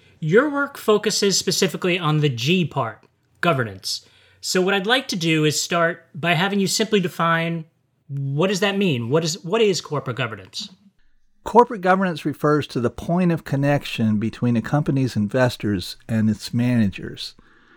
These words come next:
Speaker 2: So it includes various ways and means of guiding a business, the, the policies and practices that we think of as governance structures,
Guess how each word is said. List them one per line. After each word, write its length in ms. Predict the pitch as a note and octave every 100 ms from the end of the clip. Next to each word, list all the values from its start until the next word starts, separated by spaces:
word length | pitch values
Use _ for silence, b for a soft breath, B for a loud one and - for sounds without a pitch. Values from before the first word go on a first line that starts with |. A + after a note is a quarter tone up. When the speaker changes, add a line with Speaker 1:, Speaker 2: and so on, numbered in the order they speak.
| b
Speaker 2:
So 240 | b E3 E3+
it 80 | E3
includes 540 | D#3+ - E3+ D#3 B2+
various 500 | D3 C#3+ D3 C#3 -
ways 340 | B2+ D#3 D3
and 140 | C3+ C3+
means 440 | C#3+ C#3 B2 A2
of 120 | G#2+
guiding 400 | A2+ C3+ D3+ C#3
a 60 | G#2+
business, 580 | F#2+ G2+ G2 G#2 - -
the, 300 | A#2+ G#2+ F2
the 120 | B2
policies 720 | - - C#3+ C#3+ - C3+ B2
and 100 | A#2
practices 840 | - B2+ C3 A#2+ - A#2 A#2+ -
that 120 | -
we 100 | A2
think 300 | A2+ B2+ B2+
of 160 | A#2+ A2
as 140 | A2
governance 420 | - C3+ A2 G#2 -
structures, 760 | - F3 E3+ - F#2+ F#2+